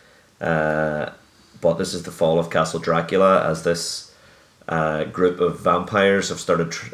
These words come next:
eliminating the weak, the weaker vampires in order to strengthen the entire nation, and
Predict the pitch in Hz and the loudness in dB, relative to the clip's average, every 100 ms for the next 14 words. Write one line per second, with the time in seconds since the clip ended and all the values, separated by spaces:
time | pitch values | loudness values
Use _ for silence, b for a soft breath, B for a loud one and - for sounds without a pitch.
0 | 85 85 87 95 92 92 92 82 90 87 | -2 -2 2 2 2 2 0 -2 -2 -6
1 | 80 87 85 85 87 87 87 92 98 95 | -8 -4 -2 0 0 0 -2 0 2 2
2 | 90 90 80 82 - 87 82 82 82 87 | 2 0 0 -2 -4 -4 -4 -4 -2 -2
3 | 85 85 85 - 98 90 78 | 0 0 0 0 0 0 -4